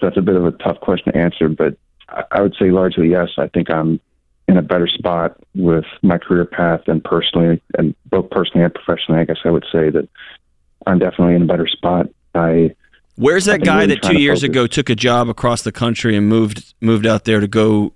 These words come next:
Speaker 2: go have an adventure? 'Cause it sounds to me like that guy got his heart ripped out of his chest, and then he walked back home, and he went back to his parents' house, and that guy hasn't recovered yet.
Speaker 1: Mm-hmm.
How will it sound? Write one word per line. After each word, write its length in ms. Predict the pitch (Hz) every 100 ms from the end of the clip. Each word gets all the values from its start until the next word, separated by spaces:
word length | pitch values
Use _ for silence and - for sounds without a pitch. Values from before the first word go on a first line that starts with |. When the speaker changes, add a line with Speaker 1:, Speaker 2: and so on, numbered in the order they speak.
| -
Speaker 2:
go 180 | 113
have 140 | 104 104
an 60 |
adventure? 560 | 95 82 87 - 76 - _ _ _ _ _ _ _ _ _ _ _ _ _ _ _ _ _ _
'Cause 600 | - - - - - 135 117
it 40 |
sounds 240 | 170 180
to 80 | 139
me 100 | 151
like 160 | 131 117
that 160 | 131 131
guy 160 | 120
got 160 | 120 107
his 80 | 98
heart 340 | - 120 113 -
ripped 280 | 117 113 117
out 140 | 110
of 60 | 90
his 100 | -
chest, 580 | - 98 107 - - - -
and 160 | 104
then 140 | 101 101
he 100 | 101
walked 340 | 107 107 -
back 220 | 104 92
home, 380 | - 113 113 117
and 100 | -
he 80 | 107
went 160 | 104
back 220 | 90 101 -
to 80 |
his 80 | 92
parents' 360 | - 104 92 -
house, 400 | 90 85 85 - -
and 240 | 85 87
that 140 | 101
guy 160 | - 95
hasn't 240 | 95 92
recovered 480 | 85 - 92 - -
yet. 160 | - - _ _ _ _ _ _ _ _ _ -
Speaker 1:
Mm-hmm. 340 | 98 78 73